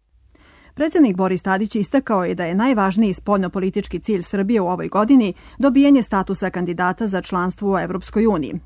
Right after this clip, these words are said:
Kao drugi prioritet koji proističe iz Ustava, Tadić je naveo Kosovo.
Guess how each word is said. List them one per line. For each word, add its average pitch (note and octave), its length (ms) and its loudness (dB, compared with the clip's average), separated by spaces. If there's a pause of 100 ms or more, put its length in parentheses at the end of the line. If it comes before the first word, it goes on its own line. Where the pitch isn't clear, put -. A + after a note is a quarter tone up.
Kao F#3+ 180 0
drugi F#3 320 -4
prioritet F#3 600 -4
koji F#3 200 -2
proističe F#3 460 -4
iz F3 120 -8
Ustava, A3+ 400 0 (260)
Tadić F#3+ 320 -2
je G#3+ 60 2
naveo G#3 320 0
Kosovo. - 480 -4